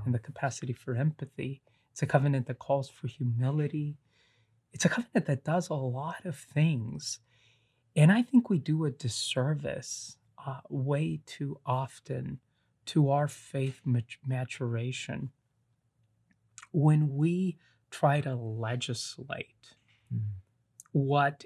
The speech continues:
Speaker 1: a relationship with God
Speaker 2: Mm.
Speaker 1: ought to look like.
Speaker 2: Wow.
Speaker 1: Um,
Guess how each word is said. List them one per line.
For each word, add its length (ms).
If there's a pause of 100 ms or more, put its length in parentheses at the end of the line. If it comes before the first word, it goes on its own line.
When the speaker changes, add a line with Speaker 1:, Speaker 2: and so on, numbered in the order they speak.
(100)
Speaker 1:
a 120
relationship 1200 (280)
with 100 (140)
God 480 (160)
Speaker 2:
Mm. 300
Speaker 1:
ought 220
to 120
look 380
like. 280 (300)
Speaker 2:
Wow. 280 (520)
Speaker 1:
Um, 560